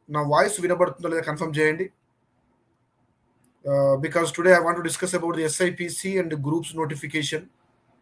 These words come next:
చాలా మంది బయట మాట్లాడుతా ఉన్నారు, నోటిఫికేషన్ వస్తుంది, వన్ వీక్లో వస్తుంది, వన్ మంత్లో వస్తుంది అని చెప్తా ఉన్నారు. దాని గురించి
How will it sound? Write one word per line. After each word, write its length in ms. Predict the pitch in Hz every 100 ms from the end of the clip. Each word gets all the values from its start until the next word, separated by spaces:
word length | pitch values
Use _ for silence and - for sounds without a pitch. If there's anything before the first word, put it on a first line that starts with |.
| _ _ _ _ _ _ _ _ 151
చాలా 200 | 165 170
మంది 200 | 170 165
బయట 240 | 156 156
మాట్లాడుతా 520 | 156 151 156 156 151
ఉన్నారు, 360 | 151 147 156 - _ _ _ _ _
నోటిఫికేషన్ 680 | 139 156 147 156 165 147 151
వస్తుంది, 600 | 147 143 160 151 151 151 _ _ _ _ _ _ _
వన్ 200 | 143 160
వీక్లో 280 | 160 151 156
వస్తుంది, 600 | 147 - 151 147 151 151 _ _ _ _ _ _ _ -
వన్ 160 | 143
మంత్లో 360 | 156 165 147 151
వస్తుంది 600 | 143 - 151 147 147 151 _ _ _ _ _ _ _ _ _ _ _
అని 100 | 151
చెప్తా 360 | 143 151 - 175
ఉన్నారు. 420 | 156 147 156 196 - _ _ _ _ _ _ -
దాని 320 | 147 170 185
గురించి 720 | 165 175 196 190 233 233 247